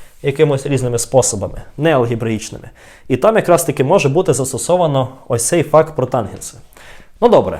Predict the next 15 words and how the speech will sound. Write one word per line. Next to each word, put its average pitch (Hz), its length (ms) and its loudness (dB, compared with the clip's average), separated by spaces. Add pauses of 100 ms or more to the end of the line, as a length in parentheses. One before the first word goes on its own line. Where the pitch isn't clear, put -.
(120)
значить, 151 440 -2
тангенси 185 400 2
ми 143 100 0
з 131 60 0
вами 131 280 0 (180)
зараз 127 320 2
пододавали. 170 680 2 (360)
Тепер 220 280 2
давайте 170 320 4
пододаємо 135 800 -2 (440)
синуси. - 520 0 (760)
От 151 200 -2
візьмемо 165 560 2 (1300)
синус 135 540 -2
альфа, 113 400 -2